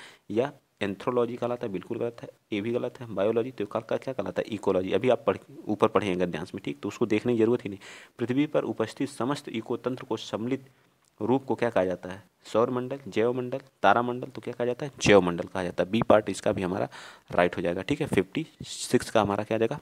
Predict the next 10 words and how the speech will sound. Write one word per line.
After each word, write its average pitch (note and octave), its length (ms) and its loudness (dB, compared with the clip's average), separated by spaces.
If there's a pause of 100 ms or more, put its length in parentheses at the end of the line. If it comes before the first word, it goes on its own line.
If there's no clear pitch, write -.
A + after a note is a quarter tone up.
बी F2 180 -6
पार्ट। - 300 -10 (140)
चलिए F#2+ 260 -10 (100)
नेक्स्ट A2 180 -10
चलते A#2 240 -6
हैं, B2+ 100 -8 (600)
क्वेश्चन A2+ 260 -2
नंबर A2+ 180 -2
फिफ्टी G2+ 300 -8
सेवन। F#2 280 -12